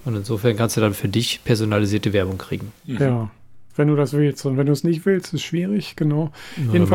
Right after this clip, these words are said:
Speaker 1: machst du dir so
Speaker 3: von,
Speaker 1: ein V P N,
Speaker 3: ja.
Speaker 1: oder? Irgendwie so?
Speaker 3: Ja, naja, mir ist jetzt
Speaker 1: Oder
Speaker 3: ist
Speaker 1: ist
Speaker 3: das dadurch halt aufgefallen, dass zwei bei der Podcasts einfach nicht runterluden. Zwei Folgen.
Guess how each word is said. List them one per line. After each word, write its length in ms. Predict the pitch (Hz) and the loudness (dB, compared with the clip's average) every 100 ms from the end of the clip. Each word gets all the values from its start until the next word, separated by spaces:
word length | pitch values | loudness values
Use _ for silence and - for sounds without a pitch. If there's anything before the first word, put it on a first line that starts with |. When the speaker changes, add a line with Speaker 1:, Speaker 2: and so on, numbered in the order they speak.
| 175 | 4
Speaker 1:
machst 60 | 123 | 4
du 20 | |
dir 120 | 107 | 4
so 80 | 110 | 4
Speaker 3:
von, 80 | 101 | 2
Speaker 1:
ein 40 | |
V 220 | - - | 2 2
P 180 | 139 110 | 4 4
N, 300 | 101 127 127 - - - | 2 2 0 -4 -20 -6
Speaker 3:
ja. 60 | 120 | 0
Speaker 1:
oder? 300 | 117 170 180 180 | 2 2 0 -2
Irgendwie 300 | 160 165 160 | 0 2 2
so? 280 | 143 160 196 160 - - _ _ _ _ _ _ _ _ _ - | 2 0 0 -4 -10 -20 _ _ _ _ _ _ _ _ _ -4
Speaker 3:
Ja, 440 | 151 170 160 151 180 214 277 | 2 2 2 -2 -6 -12 -4
naja, 300 | 185 196 190 | 0 2 2
mir 200 | 170 208 | 2 0
ist 80 | 220 | 2
jetzt 100 | - | 2
Speaker 1:
Oder 180 | 143 156 | 4 4
Speaker 3:
ist 100 | 143 | 2
Speaker 1:
ist 80 | 185 | 4
Speaker 3:
das 260 | 165 - | 2 0
dadurch 360 | 170 165 185 - | 2 2 2 2
halt 140 | 180 | 0
aufgefallen, 580 | 180 170 - - 180 170 | 2 0 0 2 2 4
dass 260 | 160 - - | 2 0 -8
zwei 360 | - 156 160 | -2 2 4
bei 200 | 165 165 | 2 0
der 100 | 156 | 0
Podcasts 540 | 143 156 - 160 151 - | 2 0 0 0 0 0
einfach 200 | 143 147 | 2 2
nicht 160 | 143 | 2
runterluden. 580 | 147 147 147 127 127 120 - - | 2 2 2 0 -2 -4 -6 -16
Zwei 240 | - 139 117 | -2 0 0
Folgen. 340 | 135 117 113 | 0 0 -2